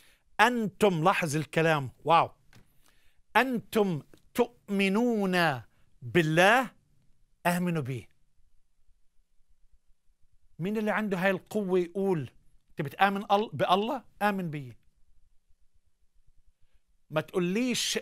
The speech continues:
نبي ولا مسيح ولا، آه، حكيم ولا أفضل إنسان ولا ك-، كل ما بنسمعها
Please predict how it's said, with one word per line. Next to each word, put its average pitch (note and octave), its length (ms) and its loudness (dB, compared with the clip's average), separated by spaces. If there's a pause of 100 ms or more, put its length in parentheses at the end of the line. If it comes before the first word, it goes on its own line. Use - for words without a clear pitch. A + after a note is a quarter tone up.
(120)
نبي F#3+ 600 2
ولا D3 640 -2
مسيح F#3+ 800 -4
ولا، C#3+ 560 0 (640)
آه، C#3+ 1000 0
حكيم G3 960 -2
ولا D3+ 520 0
أفضل E3+ 520 2
إنسان F3+ 480 -2
ولا E3 180 -2
ك-، - 300 -14
كل F#3 120 -2
ما F3 120 -2
بنسمعها D#3 600 -8